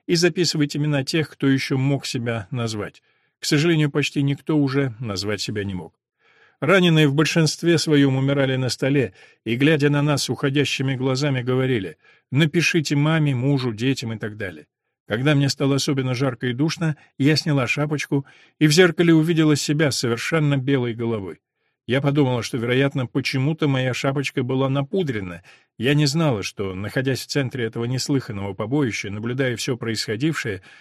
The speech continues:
я за пятнадцать минут стала совершенно седой. Тринадцать часов стоял Фустер на ногах, спасая кого мог. Наконец, этот выносливый, талантливый хирург сам не выдержал, потерял сознание, упал в обморок, и операции окончились».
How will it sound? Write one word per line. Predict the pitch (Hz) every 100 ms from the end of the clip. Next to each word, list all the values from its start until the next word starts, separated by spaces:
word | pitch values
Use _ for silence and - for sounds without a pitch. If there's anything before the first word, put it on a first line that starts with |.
| _
я | 123 151
за | 139 151
пятнадцать | 165 170 165 147 143
минут | 151 156 151
стала | - 131 127
совершенно | 110 120 110 - 110 101
седой. | - 98 85 _ _ _ _ _ _ _
Тринадцать | - 196 196 170 165
часов | - 156 160 123
стоял | - 120 120
Фустер | 104 143 113 120
на | 117
ногах, | 120 123 156 151 - -
спасая | - 127 117 139 120
кого | 117 104 95
мог. | 87 - _ _ _ -
Наконец, | 131 160 151 147 - -
этот | 143 139 135
выносливый, | 139 139 - 131 123
талантливый | 127 131 123 113 113
хирург | - 127 143 135
сам | - 135 110
не | 95
выдержал, | 90 85 87 80 _ _ -
потерял | 139 151 131
сознание, | - 123 113 92 85 - _ -
упал | 147 147 131
в | 147
обморок, | 120 107 87 _ _ _
и | -
операции | 160 160 151 139 - 104
окончились». | 98 92 85 87 - -